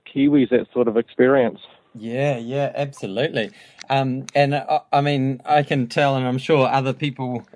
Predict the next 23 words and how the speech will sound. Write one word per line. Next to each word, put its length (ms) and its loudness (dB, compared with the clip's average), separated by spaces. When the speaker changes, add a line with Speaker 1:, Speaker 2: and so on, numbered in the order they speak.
Speaker 2:
um, 280 0
who 220 2
listen 300 0
to 60 -6
the 120 -2
show 320 4
who 140 0
have 140 -4
ever 300 0
run 220 2
in 140 0
Rotorua, 640 2
it's, 320 -8
it 140 2
is 180 4
a 100 2
runner's, 640 -2
a 60 -4
runner's 300 2
paradise 560 -2
because 320 -10
it's 260 -12
got, 300 -2